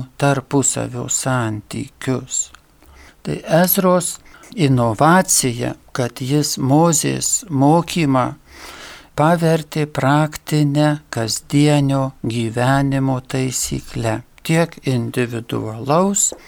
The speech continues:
elgesio, tiek socialinio elgesio taisykle.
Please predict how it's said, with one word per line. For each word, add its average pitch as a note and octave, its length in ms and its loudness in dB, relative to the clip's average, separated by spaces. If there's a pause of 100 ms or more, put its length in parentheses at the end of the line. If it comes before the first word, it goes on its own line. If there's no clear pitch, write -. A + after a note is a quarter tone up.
(400)
elgesio, E3 800 2 (480)
tiek F3+ 480 0 (200)
socialinio A#2 1080 0 (280)
elgesio C#3+ 760 2 (260)
taisykle. C3+ 920 2